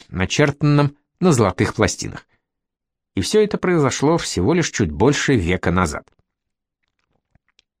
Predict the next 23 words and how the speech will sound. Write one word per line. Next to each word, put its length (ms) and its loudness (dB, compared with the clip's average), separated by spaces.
Я 180 2
слушал 460 -2
их 280 -4
небылицы 640 0
и 80 2
только 260 2
собирался 540 0
задать 420 0
вопрос 420 0
о 60 2
том, 380 2
как 400 -2
этот 320 0
самый 420 0
Джозеф 580 0
Смит 540 -4
сумел 480 0
убедить 500 2
других 380 0
в 40 -10
своей 260 0
необыкновенной 640 0
встрече, 540 0